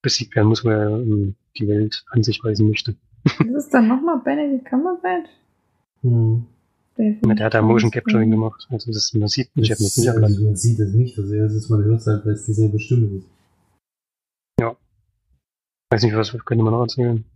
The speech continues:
Speaker 1: Ich will jetzt auch nicht zu viel verraten. Es wird dann sehr act-, actionlastig, aber nicht so sehr, wie ich gedacht hätte,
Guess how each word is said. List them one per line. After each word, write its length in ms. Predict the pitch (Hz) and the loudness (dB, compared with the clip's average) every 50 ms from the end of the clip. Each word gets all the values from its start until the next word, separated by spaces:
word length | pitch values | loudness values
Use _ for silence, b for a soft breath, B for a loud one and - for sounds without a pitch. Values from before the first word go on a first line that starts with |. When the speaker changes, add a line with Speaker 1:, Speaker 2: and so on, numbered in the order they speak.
| _ _ _ | _ _ _
Speaker 1:
Ich 60 | - | 0
will 80 | 123 113 | 0 2
jetzt 120 | 113 110 | 2 4
auch 40 | 117 | 2
nicht 120 | 113 104 - | 2 2 0
zu 80 | - 120 | -4 -2
viel 140 | 120 127 107 | -2 -2 -2
verraten. 300 | 113 113 113 110 110 110 | 0 0 0 2 2 0
Es 160 | 104 - - | 0 0 -4
wird 80 | - 110 | -2 0
dann 340 | 120 117 113 113 113 107 107 _ _ _ _ _ _ _ _ _ _ _ _ _ _ _ _ _ _ _ _ _ _ _ - | 2 4 4 2 2 -2 -4 _ _ _ _ _ _ _ _ _ _ _ _ _ _ _ _ _ _ _ _ _ _ _ 0
sehr 120 | 131 123 120 | 2 2 2
act-, 200 | 156 - - - 175 | 2 2 0 -2 -2
actionlastig, 680 | 156 - - - - 139 135 131 - - 135 123 123 | -2 -6 -4 -2 0 0 0 -2 -4 -4 -6 -4 -4
aber 140 | 110 113 117 | -2 -2 -2
nicht 180 | 117 - - | -2 -2 -4
so 400 | - - - - - - - 123 113 | -8 -8 -8 -8 -6 -8 -8 -6 -6
sehr, 260 | - - 123 120 120 | -4 -2 -4 -2 -2
wie 60 | 123 | -4
ich 100 | 117 - | -8 -8
gedacht 320 | - - - 135 131 - - | -8 -6 -6 -6 -6 -4 -4
hätte, 280 | 131 123 135 139 139 | -2 0 0 0 -2